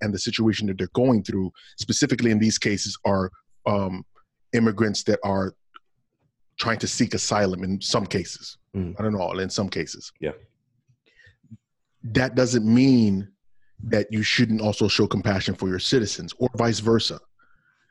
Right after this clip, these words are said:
Speaker 1: Because what we're talking about ultimately is the moral, the moral backbone of the United States and what we,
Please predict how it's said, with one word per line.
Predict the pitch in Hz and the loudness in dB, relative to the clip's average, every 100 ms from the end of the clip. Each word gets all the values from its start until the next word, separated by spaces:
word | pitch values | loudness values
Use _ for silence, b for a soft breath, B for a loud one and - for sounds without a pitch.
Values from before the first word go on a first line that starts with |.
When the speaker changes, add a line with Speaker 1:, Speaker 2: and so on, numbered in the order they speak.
| _ - | _ -4
Speaker 1:
Because | 123 127 113 | 0 0 2
what | 135 | 2
we're | 127 | 2
talking | - 139 147 127 | 2 0 2 0
about | 113 | 2
ultimately | 110 139 123 101 101 101 - | 2 2 0 0 0 -2 0
is | 113 110 98 | 2 2 2
the | 101 107 | 0 2
moral, | 101 104 117 120 117 113 107 - b b b b _ _ _ _ _ - - - - _ _ _ _ _ _ - | 4 4 6 6 6 4 2 -2 b b b b _ _ _ _ _ -20 -18 -18 -20 _ _ _ _ _ _ -2
the | 113 | 4
moral | 113 123 123 104 | 4 6 4 2
backbone | 95 107 110 107 104 98 95 | 0 0 -2 0 0 2 -2
of | 101 | -4
the | 143 | -2
United | 101 101 95 95 | 0 0 -2 -4
States | - 107 - - | -2 -2 -2 -4
and | 104 101 | 0 2
what | 110 113 113 | 2 0 -2
we, | 104 110 110 | 0 2 0